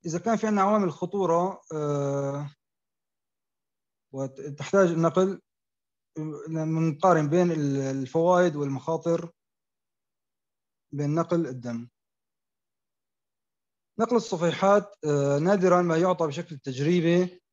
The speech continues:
للمرضى الذين لديهم، آه، قلة صفيحات بشكل واضح،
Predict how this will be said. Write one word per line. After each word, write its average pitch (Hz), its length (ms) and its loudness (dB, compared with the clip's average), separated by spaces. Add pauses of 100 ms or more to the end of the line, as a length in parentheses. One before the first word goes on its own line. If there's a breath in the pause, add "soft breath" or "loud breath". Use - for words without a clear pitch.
(180)
للمرضى 165 680 2
الذين 139 520 -2
لديهم، 165 680 -4
آه، 139 120 -4
قلة 160 460 -2
صفيحات 143 640 -4
بشكل 143 260 -8
واضح، 139 400 0